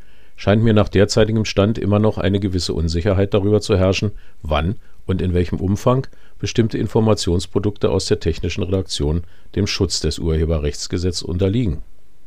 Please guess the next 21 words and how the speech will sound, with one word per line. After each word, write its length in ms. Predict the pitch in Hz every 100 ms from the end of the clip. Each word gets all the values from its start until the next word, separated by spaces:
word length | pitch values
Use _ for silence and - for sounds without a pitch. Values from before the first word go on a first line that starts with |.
| - -
Vielfach 500 | - 80 98 117 107
wird 140 | 117 -
ausgeführt, 640 | 110 - 120 - 107 - - - - -
dass 200 | 90 -
der 160 | - 73
eigene 320 | 87 110 117
individuelle 640 | 92 87 82 76 - 69
Anteil 440 | 78 98 104 101 92
an 120 | 90
der 100 | 82
Gestaltung 540 | 76 - 73 85 104 95
des 140 | 80
Informationsproduktes 1300 | - 85 80 76 - 78 - - 87 95 - 92 - - - - -
den 140 | 87
technisch-wissenschaftlichen 1160 | - 80 98 90 78 - 98 92 85 92 - -
Anteil 380 | 76 82 98 90
des 180 | 85
Dokumentes 640 | 80 - 78 67 76 92 -
eindeutig 500 | 78 76 73 82 92
übersteigen 560 | 95 92 76 67 64
muss. 240 | 57 -